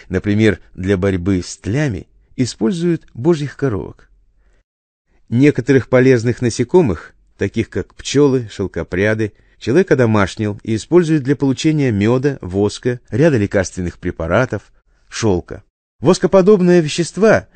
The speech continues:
выделяемые лаковыми червецами, обладают исключительными изоляционными свойствами и широко применяются в электротехнике,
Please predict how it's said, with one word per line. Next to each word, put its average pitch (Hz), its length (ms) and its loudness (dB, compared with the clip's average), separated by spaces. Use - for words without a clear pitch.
выделяемые 151 920 2
лаковыми 160 600 2
червецами, 147 800 0
обладают 170 580 4
исключительными 185 1040 0
изоляционными 160 840 0
свойствами 98 880 -4
и 127 280 -2
широко 135 380 -4
применяются 143 800 -2
в 127 80 0
электротехнике, 101 880 -6